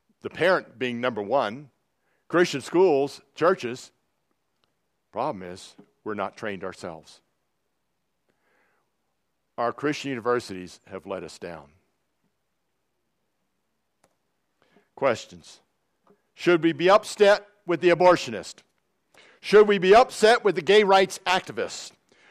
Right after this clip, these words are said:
Should we be angry with the evolutionists? Should we be angry with the moral relativist? Should we be angry with the teachers who teach these alleged rights and philosophies? And the answer is no. We should be angry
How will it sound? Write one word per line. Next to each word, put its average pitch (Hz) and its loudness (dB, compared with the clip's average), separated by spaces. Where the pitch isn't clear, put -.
Should 208 4
we 214 -2
be 190 -4
angry 254 0
with 208 4
the 196 -4
evolutionists? 151 0
Should 196 2
we 196 -2
be 196 -4
angry 262 0
with 214 4
the 196 0
moral 185 6
relativist? 131 0
Should 135 -8
we 123 -6
be 120 -6
angry 165 -2
with 156 -4
the 127 -6
teachers 123 -6
who 110 -12
teach - -12
these 117 -8
alleged 107 -4
rights 101 -6
and 95 -14
philosophies? 90 -8
And 85 -16
the 113 -6
answer 135 -4
is 98 -16
no. 107 -4
We 143 -4
should 98 -12
be 92 -14
angry 127 -6